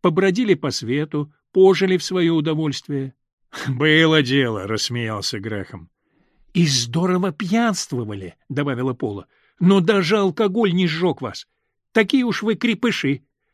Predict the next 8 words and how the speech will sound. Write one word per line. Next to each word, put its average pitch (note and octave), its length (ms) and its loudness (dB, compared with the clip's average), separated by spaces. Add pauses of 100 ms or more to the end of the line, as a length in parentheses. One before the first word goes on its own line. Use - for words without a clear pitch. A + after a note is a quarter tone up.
(120)
Другие G3+ 400 4
валялись G#3 480 2
под G#3 240 -2
стол, B2 380 -2
кончали F#3 480 2
больницей G#3 680 0
или E3 120 2
мертвецкой, F3+ 760 -2